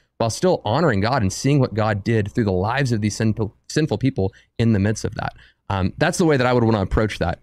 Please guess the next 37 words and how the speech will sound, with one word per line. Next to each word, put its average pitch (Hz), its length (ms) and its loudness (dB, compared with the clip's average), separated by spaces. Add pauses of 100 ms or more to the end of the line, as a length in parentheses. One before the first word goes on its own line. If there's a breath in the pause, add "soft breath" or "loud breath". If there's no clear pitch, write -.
(160)
But 123 160 -2
I 120 60 0
think 139 140 2
that 104 80 2
we 117 80 2
could 113 80 2
also 107 280 0
cover 104 440 0 (260 soft breath)
some 104 300 0
of 98 240 -2
the 101 220 2
sexual - 520 0
stuff - 340 -4
as 98 140 0
well. 92 340 0 (300 loud breath)
Um, 104 280 0
this 156 200 0
is 156 320 0
a, 110 480 2
uh, 98 260 0
reference 117 460 0
that 113 80 2
I 104 80 0
pulled 110 480 0
in 104 260 0
Strangers 117 680 -2
to 110 100 -6
Fire. 98 520 -4 (180)
This 101 120 -4
is 110 60 0
a 107 60 2
book 104 200 -2
that 104 120 2
I 101 40 2
reference 101 420 0
a 95 60 -2
lot. 95 380 -2